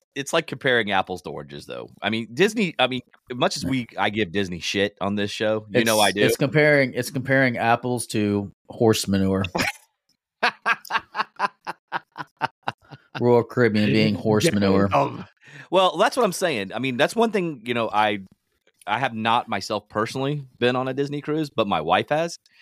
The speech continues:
Speaker 1: and she agrees with you a thousand times over. She was like, "Mike is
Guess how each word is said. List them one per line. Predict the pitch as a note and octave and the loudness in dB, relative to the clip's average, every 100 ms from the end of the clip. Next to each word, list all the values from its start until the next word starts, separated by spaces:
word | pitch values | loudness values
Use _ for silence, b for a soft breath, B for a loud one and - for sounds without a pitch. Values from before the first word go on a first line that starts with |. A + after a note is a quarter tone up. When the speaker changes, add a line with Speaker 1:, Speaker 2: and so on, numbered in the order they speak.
| b b b | b b b
Speaker 1:
and | A2 G#2 | 0 0
she | C#3+ D3+ D3+ G#2+ | 2 4 4 2
agrees | G2 A2 A#2+ G#2 | -2 2 0 0
with | F#2 F2+ | -4 -4
you | F#2+ F#2 - | -6 -6 -8
a | F2+ _ _ | -12 _ _
thousand | C#3 A2 G#2+ G#2+ G2+ | 0 2 0 -2 -4
times | G2+ F2+ E2+ | -4 -4 -4
over. | F2+ E2+ E2+ | -4 -4 -8
She | - | -6
was | G2 F2+ | -6 -2
like, | F#2 F2 B B B G2+ | -2 -4 B B B -2
"Mike | B2 B2+ G#2 | 0 0 -4
is | G2 | -12